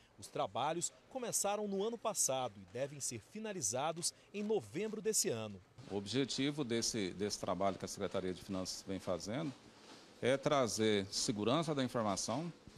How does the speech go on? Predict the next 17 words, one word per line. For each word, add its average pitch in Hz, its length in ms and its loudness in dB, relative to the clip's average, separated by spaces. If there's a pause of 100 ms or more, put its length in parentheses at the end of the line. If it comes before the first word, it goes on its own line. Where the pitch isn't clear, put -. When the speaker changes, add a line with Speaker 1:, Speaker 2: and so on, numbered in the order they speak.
(320)
Speaker 2:
trazer 113 600 4
agilidade 131 880 4
na 117 140 6
consulta 101 540 0
dos 95 220 -2
processos, 110 560 2
tanto 127 300 0
pro, 101 280 4
pro 95 240 0
servidor 90 540 0
que - 80 -10
trabalha 90 400 2
aqui 90 100 -4
na 92 120 -2
Secretaria 90 380 -4
de - 120 -6
Finanças, 104 500 -4